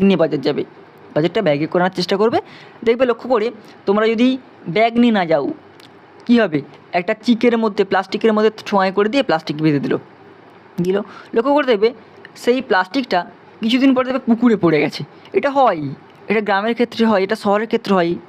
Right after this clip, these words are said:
শহরের ক্ষেত্রে পুকুর না থাকলে ঝিলে হবে, খালে হবে, হয়, কিন্তু আর গ্রামের ক্ষেত্রে পুকুরে হবে। ওকে, মাছ আনতে গেলাম, অনেক সময় এরকম হয়, মাছটা চিকে করে আনলাম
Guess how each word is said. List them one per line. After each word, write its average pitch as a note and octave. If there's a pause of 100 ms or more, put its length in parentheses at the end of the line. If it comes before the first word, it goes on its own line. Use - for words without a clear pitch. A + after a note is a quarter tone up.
(100)
শহরের E3+
ক্ষেত্রে F#3+
পুকুর G3
না G3+
থাকলে G3+
ঝিলে A3+
হবে, D#3+ (400)
খালে A3
হবে, E3+ (440)
হয়, G#3 (540)
কিন্তু G#3
আর F#3
গ্রামের F#3+
ক্ষেত্রে A3+
পুকুরে A3
হবে। F#3+ (480)
ওকে, A3+ (320)
মাছ A3+ (320)
আনতে G#3
গেলাম, G3+ (460)
অনেক G#3+
সময় A3+
এরকম A#3
হয়, G3+
মাছটা F#3+
চিকে G#3+
করে G#3+
আনলাম G#3